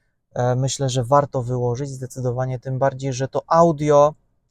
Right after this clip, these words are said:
które polecam z czystym sercem, kosztuje, z tego co pamiętam, prawie piętnaście tysięcy złotych.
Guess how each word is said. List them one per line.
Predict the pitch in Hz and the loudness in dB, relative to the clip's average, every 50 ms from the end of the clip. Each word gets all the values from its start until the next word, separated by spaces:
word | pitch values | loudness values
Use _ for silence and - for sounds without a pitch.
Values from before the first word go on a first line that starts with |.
| _ | _
które | _ _ - 151 147 143 | _ _ 2 2 2 2
polecam | - - 156 156 160 160 156 - - 151 147 147 143 143 139 - | 2 2 6 6 8 6 6 4 2 2 2 2 0 -4 -8 -10
z | - - - | -12 -14 -10
czystym | - 156 143 - - 143 139 | -10 -10 -10 -8 -8 -8 -8
sercem, | 131 - - 147 143 - - - 123 117 | -6 -2 0 0 0 0 -2 -6 -8 -6
kosztuje, | - - 117 - - - 127 120 117 | -6 -6 -8 -10 -8 -6 -6 -6 -6
z | - | -6
tego | - 123 117 120 117 | -6 -6 -6 -6 -6
co | - - | -8 -10
pamiętam, | _ - 117 117 117 110 110 - 113 107 | _ -10 -8 -8 -8 -8 -8 -10 -12 -12
prawie | - 113 104 110 113 | -12 -12 -12 -12 -12
piętnaście | - 113 - _ 120 110 107 - - 117 | -12 -14 -14 _ -12 -12 -12 -14 -18 -18
tysięcy | - - 104 - 117 107 98 - 113 | -16 -16 -14 -12 -12 -12 -12 -14 -14
złotych. | 104 107 110 107 - _ - - _ | -14 -12 -12 -14 -14 _ -20 -20 _